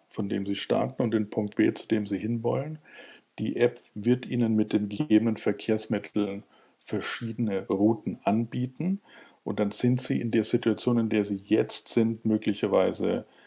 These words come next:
auf Schnelligkeit angewiesen, weil Sie Termine haben. Da werden Sie eine schnelle Verbindung nehmen, die womöglich etwas teurer ist. Aber abends, wenn Sie diese Route wählen, weil Sie mit Freunden verabredet sind, sind Sie vielleicht etwas preissensitiver unterwegs. Dann werden Sie eine Route wählen,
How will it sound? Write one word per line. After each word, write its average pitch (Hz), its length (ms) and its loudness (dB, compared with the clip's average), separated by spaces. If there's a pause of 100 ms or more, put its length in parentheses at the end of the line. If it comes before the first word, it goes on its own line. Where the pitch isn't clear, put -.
(500)
auf - 160 -4
Schnelligkeit 131 720 0
angewiesen, 127 640 -2
weil 92 160 0
Sie - 100 -12
Termine 113 480 0
haben. 123 300 0
Da 92 100 -4
werden 98 180 0
Sie 92 260 -8
eine 90 220 -6
schnelle 120 380 0
Verbindung 113 500 -2
nehmen, 107 220 -2
die 98 140 -8
womöglich 101 540 -4
etwas - 400 -4
teurer 117 420 2
ist. - 360 -6 (680)
Aber 104 280 0
abends, 127 720 2 (220)
wenn 101 180 -2
Sie - 140 -8
diese 107 240 -2
Route 107 380 2
wählen, 104 260 2
weil 98 140 4
Sie 104 100 -4
mit 95 160 -4
Freunden 110 640 2 (220)
verabredet 104 720 0
sind, 123 260 4
sind 113 220 -2
Sie - 80 -2
vielleicht 110 300 -4
etwas - 320 -4
preissensitiver 110 920 2
unterwegs. 92 520 0
Dann 107 160 -2
werden 101 160 0
Sie 107 100 -2
eine 98 140 -2
Route 107 320 0
wählen, 101 340 0